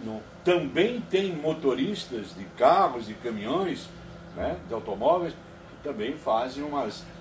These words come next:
umas, umas barbeiragens, umas coisas que às vezes você fica, Pô, mas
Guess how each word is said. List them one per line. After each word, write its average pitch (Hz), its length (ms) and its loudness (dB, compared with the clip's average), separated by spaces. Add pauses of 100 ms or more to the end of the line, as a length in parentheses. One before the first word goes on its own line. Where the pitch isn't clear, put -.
(400)
umas, 202 360 -4
umas 107 200 -2
barbeiragens, 123 840 6
umas 131 200 -2
coisas 139 380 -2
que 139 320 -2
às 120 140 -2
vezes 135 160 -2
você 139 140 -6
fica, - 300 -12
Pô, - 120 -6
mas 110 220 -8